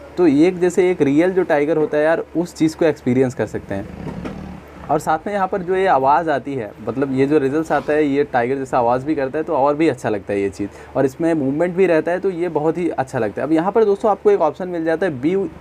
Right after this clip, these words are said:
in your space। अब इस पर दोस्तों जब आप click करेंगे तो इस चीज़ को दोस्तों, जो ये result आया है, इस tiger को आप दोस्तों अपने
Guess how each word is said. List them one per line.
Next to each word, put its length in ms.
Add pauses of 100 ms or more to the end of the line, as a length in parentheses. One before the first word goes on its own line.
(300)
in 260
your 240 (100)
space। 260
अब 120
इस 120
पर 100
दोस्तों 280
जब 140
आप 180
click 220
करेंगे 360 (1040)
तो 120
इस 260
चीज़ 300
को 140
दोस्तों, 420
जो 180
ये 80
result 380
आया 180
है, 140
इस 180
tiger 280
को 100
आप 120
दोस्तों 280
अपने 480